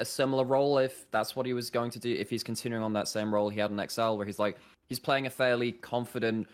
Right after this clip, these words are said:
um, self-aware weak side, where actually, you know, his team was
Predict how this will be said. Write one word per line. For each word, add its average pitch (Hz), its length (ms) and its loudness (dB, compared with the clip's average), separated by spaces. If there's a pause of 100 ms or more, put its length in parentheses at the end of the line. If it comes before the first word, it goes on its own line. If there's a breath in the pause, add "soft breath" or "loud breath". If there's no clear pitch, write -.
(260 soft breath)
um, 98 800 2
self-aware 113 680 2
weak 110 260 -2
side, 120 400 0
where 104 140 2
actually, 101 380 -2
you 98 100 -4
know, 95 120 0
his 104 160 -6
team 117 360 -2
was 101 340 0